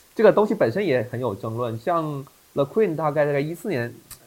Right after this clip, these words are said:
好像是一四年左右吧，他就说过，就是他自己的认为是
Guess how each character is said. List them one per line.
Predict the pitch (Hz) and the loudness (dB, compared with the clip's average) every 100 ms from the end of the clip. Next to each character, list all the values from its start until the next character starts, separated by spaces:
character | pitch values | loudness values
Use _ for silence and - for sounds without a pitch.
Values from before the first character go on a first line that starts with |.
| _ - - - | _ -20 -20 -6
好 | 127 | -4
像 | 139 | -2
是 | |
一 | 202 | -4
四 | 214 | -2
年 | 180 | -2
左 | 123 | -2
右 | 101 | -2
吧， | 101 | -2
他 | 123 | -2
就 | 123 117 | -4 -4
说 | 113 120 | -2 -2
过， | 117 117 | 0 -4
就 | 127 | -4
是 | 131 117 - _ - - | -6 -8 -10 _ -20 0
他 | 185 | 0
自 | 202 254 | 0 -4
己 | 147 | -2
的 | 113 | -2
认 | 123 123 117 | 0 -2 -2
为 | 104 110 | -4 -4
是 | 113 131 120 117 | -8 -8 -6 -6